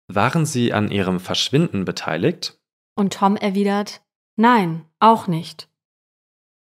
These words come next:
Speaker 1: Er wirkt traurig und hat Tränen in den geröteten Augen. Er liest vor laufender Kamera auch laut aus dem Erpresserbrief vor. Er sagt: "Wir haben Ihre Frau Orne Elisabeth. Wenn Sie sie wiedersehen wollen."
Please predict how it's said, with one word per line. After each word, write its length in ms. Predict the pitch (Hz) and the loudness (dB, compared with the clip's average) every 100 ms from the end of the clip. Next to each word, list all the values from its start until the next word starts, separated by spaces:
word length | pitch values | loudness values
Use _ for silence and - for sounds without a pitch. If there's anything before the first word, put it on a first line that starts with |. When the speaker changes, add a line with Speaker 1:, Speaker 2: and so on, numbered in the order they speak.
| - | -2
Speaker 1:
Er 140 | 110 | 0
wirkt 220 | 110 - | -2 -4
traurig 680 | - 90 90 82 - - - | -4 0 0 -2 -8 -14 -14
und 260 | - 87 - | -8 -8 -8
hat 160 | 90 - | -10 -8
Tränen 400 | - 98 82 78 | -2 -2 -2 -6
in 140 | 78 | -8
den 220 | 78 78 | -8 -8
geröteten 540 | 78 80 90 87 - 76 | -8 -6 -6 -6 -8 -4
Augen. 440 | 82 80 80 - _ _ _ _ _ _ _ | -4 -4 -8 -16 _ _ _ _ _ _ _
Er 140 | - 117 | -2 2
liest 280 | 139 139 | 2 0
vor 120 | - 117 | -4 -2
laufender 460 | 110 131 127 110 | 0 -2 -2 -4
Kamera 640 | 104 98 101 104 113 113 - | -4 -4 -4 -2 -2 0 0
auch 200 | 104 101 | 0 -2
laut 320 | 92 98 110 | -2 0 -2
aus 140 | 104 | -6
dem 160 | - 98 | -6 -6
Erpresserbrief 720 | 87 - 110 85 80 90 - | -6 -6 -4 -4 -4 -8 -6
vor. 340 | - 90 90 - _ _ _ _ - | -2 0 -2 -8 _ _ _ _ -2
Er 120 | 110 | 0
sagt: 500 | 95 110 - - _ _ _ _ _ _ - | 2 0 -2 -14 _ _ _ _ _ _ -4
"Wir 120 | 104 | 0
haben 220 | 110 123 | 2 2
Ihre 220 | 110 104 | 0 -2
Frau 480 | 98 - 90 95 98 | -4 -2 2 2 2
Orne 280 | 90 92 90 | 0 -2 -2
Elisabeth. 760 | 85 85 82 - - - - _ _ _ _ | -4 -4 -4 -6 -10 -10 -14 _ _ _ _
Wenn 200 | 90 92 | -4 -2
Sie 100 | 90 | -2
sie 220 | 82 85 | -4 -4
wiedersehen 500 | 101 113 85 92 92 | 0 0 0 0 0
wollen." 380 | 90 95 107 113 | 2 2 2 0